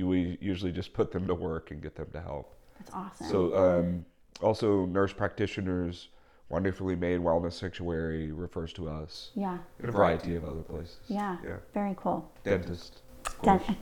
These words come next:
Speaker 2: a couple of dentists
Speaker 1: Yeah, a
Speaker 2: are in
Speaker 1: couple
Speaker 2: there.
Speaker 1: of dentists, yeah.
Speaker 2: <laughs> Um, okay, perfect segue. So as some of our clients and our friends
Speaker 1: Right.
Speaker 2: know, uh, it's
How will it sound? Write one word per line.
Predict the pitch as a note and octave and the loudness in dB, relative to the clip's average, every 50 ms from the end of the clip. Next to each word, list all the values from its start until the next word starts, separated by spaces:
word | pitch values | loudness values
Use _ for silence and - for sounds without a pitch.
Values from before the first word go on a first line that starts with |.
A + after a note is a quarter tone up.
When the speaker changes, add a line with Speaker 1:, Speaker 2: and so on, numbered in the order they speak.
| - - - | -8 -14 -2
Speaker 2:
a | - | 0
couple | - G3 - - F#3+ | 0 2 4 2 2
of | F#3 | 4
dentists | - F3 E3+ F3+ G3 G3 | 6 6 4 6 6 6
Speaker 1:
Yeah, | G#3 | 6
a | G3+ G#3 F#3+ F#3 | 6 8 8 8
Speaker 2:
are | |
in | F3+ F#3 | 8 8
Speaker 1:
couple | F#3 | 8
Speaker 2:
there. | F3+ F3 | 8 6
Speaker 1:
of | F#2+ | 6
dentists, | G2 - - - - - G2+ G2+ G2+ - - A3+ - - - C#4 - - - - - | 2 0 -4 -4 -2 -2 0 0 6 8 10 10 8 12 12 10 10 10 10 10 10
yeah. | D4 - - - | 10 10 8 0
Speaker 2:
<laughs> | - - - - - - - - - - - - | -8 -8 -6 -6 -6 -6 -6 -8 -8 -6 8 12
Um, | - G#3+ G#3 G3+ G3+ G3 F#3+ - - - - | 12 12 12 12 12 12 12 6 0 4 6
okay, | G3 F#3+ - A3+ F#3+ F3 E3 - | 6 10 12 12 10 10 8 10
perfect | - G#3 G3 G3+ G3 - | 10 10 10 10 10 12
segue. | - G3 F#3+ - F3+ F3 E3+ E3 - - - - - - - - - | 12 12 12 12 12 12 12 12 8 2 -8 -10 -10 -10 -10 0 8
So | - A3 G#3 G3+ G3 G3 F#3 - | 12 12 12 12 12 12 12 12
as | - G3 G3 F#3+ F#3+ | 12 12 12 12 12
some | - - - - - - C#4 B3+ B3+ B3 | 8 2 0 0 10 12 12 12 12 12
of | A#3 G#3+ | 12 12
our | G#3+ G3+ G3 F#3+ F#3+ G3 F#3+ - - - | 12 12 12 12 12 10 6 0 -6 2
clients | - - G3 F#3 F#3 G3+ G#3+ - - - | 6 8 10 10 10 10 8 6 4 6
and | - G#3 G3+ G3 | 8 10 12 12
our | F#3+ F#3+ | 12 12
friends | F#3 - G3+ F#3 F3 F3+ F#3 F#3 - - | 12 12 12 12 12 12 12 10 8 10
Speaker 1:
Right. | - G3 | 10 12
Speaker 2:
know, | F#3+ F#3 F#3 F#3+ G#3 A#3+ A#3 - - - | 12 12 12 12 12 12 10 6 8 12
uh, | G3+ A3 A3+ F#3 F#3+ - - | 12 12 12 12 12 12 12
it's | - G#3 F3+ - - - - - - - | 12 12 12 12 12 4 -6 -6 -6 -2